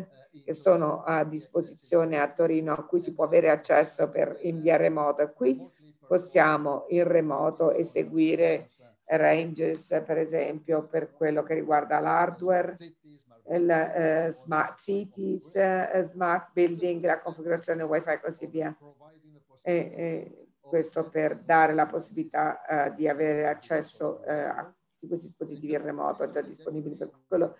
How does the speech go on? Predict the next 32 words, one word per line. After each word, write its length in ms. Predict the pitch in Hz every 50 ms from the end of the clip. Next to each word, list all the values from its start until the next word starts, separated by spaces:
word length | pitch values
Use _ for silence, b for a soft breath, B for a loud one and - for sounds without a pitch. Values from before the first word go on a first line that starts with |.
| b b b b _
che 80 | _ -
riguarda 420 | 170 156 - 180 170 170 170 175
il 80 | 165 156
monitoraggio, 840 | 156 160 160 156 151 _ - 160 147 151 151 151 156 156 156 165 160 -
abbiamo 640 | - - 156 151 156 165 156 151 151 156 156 151
un 60 | 151 151
sistema 340 | - 151 151 156 156 156
di 60 | 156 151
monitoraggio 440 | 151 151 160 156 156 156 147 151
sofisticato 1160 | 156 160 156 - 147 - - 160 - 147 156 156 160 - - - - - - - - - _ _ _ -
per 220 | _ - 147 147 147
i 240 | 147 147 147 - -
singoli, 580 | - - - 190 185 180 160 175 170 160 170
per 220 | 170 160 160 151 151
i 140 | 143 -
tutor, 1000 | _ - 180 165 160 160 160 - - 175 170 170 170 165 165 165 170 170 175 170 - - _ _ _ _ - 113 _
per 440 | 151 156 151 151 151 151 147 - -
i 160 | - 156 156 151
manager, 920 | 147 143 151 160 165 160 160 160 160 - 175 170 165 165 165 160 165 -
per 260 | - 151 147 147 151
il 380 | 160 151 151 147 147 - - - -
white 360 | 175 170 170 160 165 165 -
team, 760 | - - 160 151 156 151 147 151 160 160 156 165 - 127 - -
quando 320 | - - 151 147 147 -
ci 140 | 151 - 143
sono 300 | - - 143 147 151 151
attacchi, 1040 | 151 151 - - 151 147 147 151 151 151 143 - - - - 151 156 156 151 165 160 147 _ _ _ _ _ _ _ _ _ _
e 300 | _ - 175 156 - - -
tanto 380 | - 202 214 208 - - 165
per 300 | 165 - - 147 147 147 -
citarvene 560 | - 160 156 151 - 147 151 156 156 147 147
alcuni. 480 | 151 151 - - 160 160 160 160 160